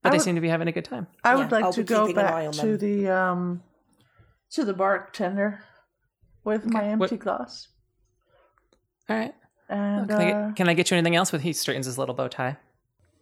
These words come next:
Speaker 2: With what now?
Speaker 1: He straightens his little tie. Is
Speaker 2: Oh.
Speaker 1: there, can I, can I get you anything else?
Speaker 2: What was he again? A satyr, right?
Speaker 1: Yeah.
Speaker 2: I see. I, um, I
Speaker 1: I like your
Speaker 2: guess
Speaker 1: horns.
Speaker 2: Thanks.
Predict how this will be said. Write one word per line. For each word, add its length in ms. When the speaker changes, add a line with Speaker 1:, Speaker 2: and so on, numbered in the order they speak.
Speaker 2:
With 220
what 220
now? 260
Speaker 1:
He 200
straightens 340
his 80
little 160
tie. 280
Is 60
Speaker 2:
Oh. 80
Speaker 1:
there, 100
can 200
I, 80
can 180
I 60
get 140
you 60
anything 180
else? 200
Speaker 2:
What 140
was 180
he 140
again? 220
A 60
satyr, 500
right? 360
Speaker 1:
Yeah. 300
Speaker 2:
I 40
see. 400
I, 320
um, 460
I 160
Speaker 1:
I 60
like 140
your 80
Speaker 2:
guess 80
Speaker 1:
horns. 400
Speaker 2:
Thanks. 600